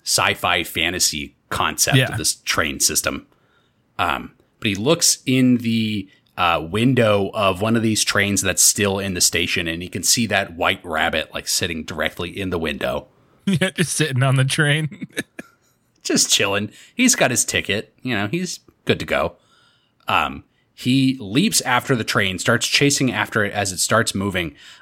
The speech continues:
Speaker 1: Uh, but as he's running, these small children block his path, and they look up at him, still wearing his Alice in Wonderland outfit. And they say, "Oi, it's the Princess of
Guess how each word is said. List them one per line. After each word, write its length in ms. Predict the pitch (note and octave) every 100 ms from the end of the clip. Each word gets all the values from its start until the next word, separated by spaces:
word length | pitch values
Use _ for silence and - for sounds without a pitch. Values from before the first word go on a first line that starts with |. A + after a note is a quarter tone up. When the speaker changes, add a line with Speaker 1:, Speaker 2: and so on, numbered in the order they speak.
| _
Speaker 1:
Uh, 220 | - F#2 F2
but 140 | A#2 G2+
as 240 | D3 B3
he's 180 | B3 E3
running, 400 | B2 C#3 C#3 B2+
these 220 | A2 A2+
small 600 | - - - - C#3 F3+ F#3+
children 600 | - - C#3+ B2+ A#2 F2+
block 440 | - F2 A2 C3
his 240 | - A2+ -
path, 560 | - - A2+ F#2 - - - - -
and 140 | A#2
they 100 | B2
look 420 | B2 A#2 F#3+ - -
up 220 | D3 E3+
at 160 | C#3 B2+
him, 240 | G#2 B2 A2+
still 420 | - - F#3+ C4+
wearing 440 | D#3 E3 D#3 D3
his 520 | A#2+ B2+ B2 A2 G#2+ - -
Alice 300 | A2 C3+ C3+
in 120 | G#2+
Wonderland 520 | G#2 A#2+ G2+ G2+ G2
outfit. 500 | F#2 G#2 - F2 - _ _ _ _ _
And 100 | A#2
they 120 | A#2+ C3
say, 340 | - C3 B2+ - - _
"Oi, 380 | B4+ B4 F#4 A3
it's 300 | - G#4 G#4+
the 120 | -
Princess 680 | - - A3 A#3 A#3+ F4+ E4+
of 80 | G#4+